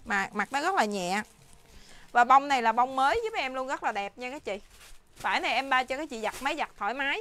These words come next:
không có bị xù lông, không có bị chảy chất vải gì hết. Và bộ này là bộ cách tân, em may tay gấp lăng như tay áo dài cho mấy chị vậy đó. Bộ này là một trăm hai mươi lăm ngàn một bộ.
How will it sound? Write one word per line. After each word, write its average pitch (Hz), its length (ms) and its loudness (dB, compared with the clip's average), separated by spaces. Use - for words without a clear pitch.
không 269 100 -8
có 294 60 -4
bị 240 140 -2
xù 214 240 -2
lông, 247 240 2
không 247 140 -8
có 302 60 -6
bị 269 120 -8
chảy 208 240 -6
chất 349 180 -10
vải 240 280 -4
gì 262 80 -8
hết. 247 260 -8
Và 240 160 8
bộ 233 220 8
này 254 140 4
là 233 100 6
bộ 214 200 4
cách 359 240 -2
tân, 285 320 6
em 269 160 -4
may 269 160 2
tay 254 240 4
gấp 302 240 0
lăng 262 200 2
như 254 60 -6
tay 247 140 -2
áo 262 140 0
dài 202 300 -2
cho 233 100 -6
mấy 262 100 -8
chị 208 160 -6
vậy 214 100 -6
đó. 254 80 -6
Bộ 202 200 -2
này 233 140 -2
là 214 80 -4
một 208 180 -10
trăm 254 200 0
hai 262 180 -4
mươi 247 120 -8
lăm 240 220 -2
ngàn 214 220 -8
một 190 140 -14
bộ. 185 260 -4